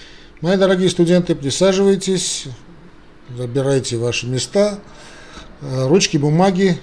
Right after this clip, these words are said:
это обязательно, друзья мои. Я понимаю, что время, значит, диджитал революции, но в любом случае, друзья мои, надо записывать.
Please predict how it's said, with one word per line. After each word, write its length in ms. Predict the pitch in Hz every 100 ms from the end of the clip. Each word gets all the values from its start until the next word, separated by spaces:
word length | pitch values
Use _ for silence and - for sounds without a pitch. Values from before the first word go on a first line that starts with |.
| -
это 200 | 156 151
обязательно, 560 | 139 139 143 170 180 180
друзья 340 | 160 160 175
мои. 300 | 175 170 175
Я 100 | 165
понимаю, 380 | 135 127 135 123
что 140 | - 120
время, 420 | 135 127 117 107 - - - - - - -
значит, 300 | 123 110 110
диджитал 420 | 135 123 117 127
революции, 540 | 127 135 170 226 - 180
но 140 | 180
в 60 | 160
любом 300 | 156 208 220
случае, 300 | 214 180 185
друзья 320 | 175 165 180
мои, 160 | 175 156
надо 320 | 170 170 156
записывать. 1120 | 131 151 151 165 175 - 165 156 123 117 -